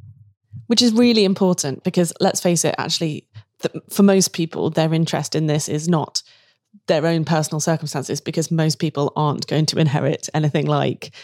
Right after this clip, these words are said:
that, you know, over a hundred thousand pounds. Most people are just not. So actually, their interest in this is what happens with the, with the revenue. And Richard, you make a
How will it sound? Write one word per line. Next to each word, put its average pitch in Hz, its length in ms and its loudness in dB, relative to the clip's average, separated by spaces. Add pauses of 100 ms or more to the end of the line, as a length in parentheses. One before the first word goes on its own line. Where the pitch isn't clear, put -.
(240)
that, - 320 -4
you 170 100 2
know, 143 320 -2 (140)
over 160 180 2
a 156 40 2
hundred 151 220 -2
thousand 147 280 -4
pounds. 143 260 -6
Most 170 160 0
people 165 180 -8
are 160 60 -2
just - 160 -10
not. - 400 -6 (400)
So 190 180 2
actually, 196 360 -2
their 165 220 2
interest 165 420 -2
in 147 100 -4
this 147 220 -4
is 160 120 -2
what 156 180 0
happens 151 500 -6
with 151 200 -6
the, 151 360 0
with - 160 -6
the 156 80 -4
revenue. 156 500 -2 (460)
And 185 180 2
Richard, 190 360 0
you 208 180 2
make 190 420 2
a 170 300 0